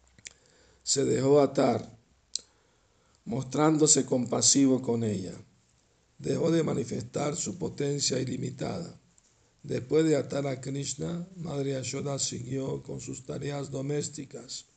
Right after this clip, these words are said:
Krishna entonces observó dos árboles Yamalarjuna, que en realidad eran Nalakubara y Manigriva, dos hijos de Kubera, a quien Narada Muni había maldecido,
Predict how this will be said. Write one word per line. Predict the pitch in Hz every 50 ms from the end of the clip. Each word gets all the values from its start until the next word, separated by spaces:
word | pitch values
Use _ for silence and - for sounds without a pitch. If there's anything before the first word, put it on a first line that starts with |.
| _ _ - _ _ _ _ _ _ _ _ _ _ _ _ _ _
Krishna | - 147 160 156 160 - - 151 143
entonces | 139 131 - 151 151 151 147 - - -
observó | 139 127 - - - - 131 - - 139 139 143 156 156 156
dos | 156 - 143 143 139 - -
árboles | 147 151 151 143 139 143 135 135 135 131 131
Yamalarjuna, | 131 139 135 135 139 143 143 143 139 135 127 117 139 151 151 147 123 85 - - - _ _ _ _ _ _ _ _ _ _ _
que | - 135
en | 135 123
realidad | 135 131 127 131 135 139 143 143 143
eran | 143 147 143 143 139
Nalakubara | 135 127 127 123 123 - - 139 131 127 135 139 139 143 143 147 143
y | 139
Manigriva, | 139 135 131 131 131 131 127 139 143 143 139 135 131 123 - - _ _ _ _ _ _ _ _ _ _ -
dos | 143 131 143 143 139 - -
hijos | 147 147 143 135
de | 135 131 131
Kubera, | 131 - 135 127 139 139 135 131 135 - - - - _ _ _ _ _ _ _ _ _ _ _ _ _ _ _ 156
a | 147 131 123
quien | - - 143 139 143
Narada | 143 147 143 147 143 139 135 131
Muni | 135 139 143 143 143 143
había | 139 131 127 131 131 131 131
maldecido, | 131 131 127 120 104 123 127 127 - - - 147 139 131 - -